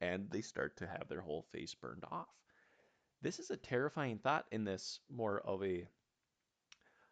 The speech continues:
uh, fantasy-based world, because these are simple things that are around all the time, and you don't know where these chimes could be, and they could kill you at any given moment.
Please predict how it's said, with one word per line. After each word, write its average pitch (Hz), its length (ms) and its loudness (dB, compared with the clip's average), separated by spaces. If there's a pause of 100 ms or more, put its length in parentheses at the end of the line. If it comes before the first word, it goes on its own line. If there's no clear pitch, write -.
(180)
uh, 85 240 0
fantasy-based 104 640 0
world, 143 240 -2
because 90 480 -6
these 101 320 -4
are 85 240 2
simple - 420 -2
things 80 280 -6
that 87 100 -4
are 85 140 0
around 82 240 -6 (100)
all 78 160 -2
the - 80 -6
time, 185 320 -4 (460)
and 104 260 0 (360)
you 123 200 0
don't 113 280 2
know 113 180 4
where 90 320 4
these 110 160 0
chimes 78 340 -8
could 87 160 -6
be, 175 300 0
and 95 180 -4
they 95 100 -2
could 95 220 -8
kill 95 220 -8
you 98 120 -4
at - 140 -6
any 92 220 -4
given 87 280 -4
moment. 160 440 -6